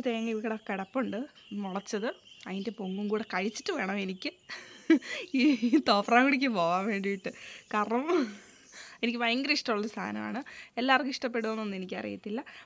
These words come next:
പക്ഷേ കർണാടകയിലൊക്കെ ഞാൻ വർക്ക് ചെയ്തുകൊണ്ടിരുന്ന സമയത്ത്, ഉം, ഈ പൊങ്ങ് വിൽക്കുന്നത് കണ്ടിട്ടുണ്ട്.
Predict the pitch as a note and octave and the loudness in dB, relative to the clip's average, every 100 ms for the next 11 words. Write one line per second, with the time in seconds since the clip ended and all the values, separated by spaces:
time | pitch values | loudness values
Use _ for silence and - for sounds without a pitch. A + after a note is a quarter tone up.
0 | - C4 C4+ A#3+ A#3+ B3 B3+ C#4 C#4+ C4 | -6 -4 -2 -2 0 0 0 0 0 0
1 | A#3 A3+ G3+ G3+ A3 G3+ G3 F#3+ G3 F#3+ | -2 0 -2 -2 -4 -4 -4 -6 -6 -6
2 | - F#3 F3+ F3+ - D4+ - - - - | -8 -8 -8 -8 -6 -6 -6 -18 -20 -20
3 | - F#3 E3+ F#3 _ _ _ _ - - | -12 -10 -10 -12 _ _ _ _ -20 -10
4 | - A3 A3 G3+ G#3+ A#3+ C4 - G3+ A3 | -6 -4 -4 -4 -2 0 -2 -4 -6 -6
5 | - - E4 F4+ D#4+ G3+ F3+ F3 G3 F3+ | -4 -2 0 0 0 -2 -4 -8 -8 -8